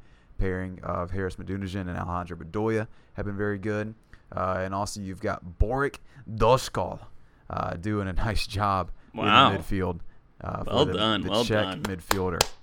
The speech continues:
Speaker 1: Oh, thank you, thank you, thank you. Um, six assists on the year, if we're counting M L S hockey assist. That's only, that's third in M L S. He's, uh, behind Kaku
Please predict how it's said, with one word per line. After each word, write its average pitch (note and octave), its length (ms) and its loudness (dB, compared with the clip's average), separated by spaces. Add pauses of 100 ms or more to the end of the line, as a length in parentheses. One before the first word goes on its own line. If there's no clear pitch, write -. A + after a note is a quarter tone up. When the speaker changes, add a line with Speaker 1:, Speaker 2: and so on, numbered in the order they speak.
(180)
Speaker 1:
Oh, F2+ 60 -10
thank G2+ 240 -4
you, G2 80 -14 (160)
thank G2+ 260 -2
you, F#2+ 60 0
thank G2 280 -4
you. - 560 -8
Um, F2+ 360 -4 (720)
six - 300 -6
assists D#3 480 -2 (520)
on G2+ 280 -2
the F#2+ 80 -4
year, F2+ 280 -4 (140)
if G2 160 -6
we're G2 80 -6
counting G#2 300 0
M G#2 120 -4
L G2+ 120 0
S G#2 100 4
hockey G#2 320 -2
assist. G#2+ 480 -4
That's G2+ 260 -8
only, F#2+ 340 -6 (100)
that's - 300 -6 (220)
third G#2+ 360 2 (420)
in G2 220 -2
M G2+ 120 -2
L F2+ 220 0
S. F#2+ 380 0
He's, F2+ 360 -8
uh, F#2 260 -4
behind F#2+ 580 -2
Kaku G2+ 560 2